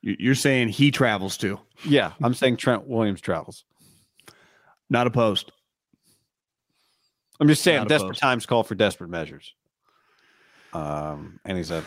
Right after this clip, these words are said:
Speaker 2: he's a Hall of Fame type player. So
Speaker 1: <laughs> who killed an eagle.
Speaker 2: <laughs> Grabbed him by the back of the shoulder. I mean, grabbed him by the, like a, like when you grab a,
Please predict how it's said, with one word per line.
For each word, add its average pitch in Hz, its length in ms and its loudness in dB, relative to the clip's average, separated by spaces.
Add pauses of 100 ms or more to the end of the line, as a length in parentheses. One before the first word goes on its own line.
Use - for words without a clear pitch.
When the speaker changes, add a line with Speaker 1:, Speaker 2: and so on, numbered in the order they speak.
Speaker 2:
he's 101 140 -4
a 98 60 0
Hall 101 120 4
of 92 80 0
Fame 87 200 -2
type 82 200 -6
player. 82 380 -8 (160)
So 98 320 -6 (400)
Speaker 1:
<laughs> - 380 -20
who 113 560 0
killed 117 260 4
an 98 100 -2
eagle. 87 300 -6 (760)
Speaker 2:
<laughs> - 60 -8 (1700)
Grabbed 180 260 4
him 170 160 4
by 135 280 4
the 127 80 4
back 117 340 0
of 117 80 -4
the 90 60 -8
shoulder. - 220 0
I 120 40 4
mean, 127 160 2
grabbed 151 320 2
him 147 120 4
by 147 360 0
the, - 180 -4 (500)
like 139 160 2
a, 131 60 4
like 135 220 2
when 135 120 4
you 123 100 6
grab 143 360 2
a, 117 140 -2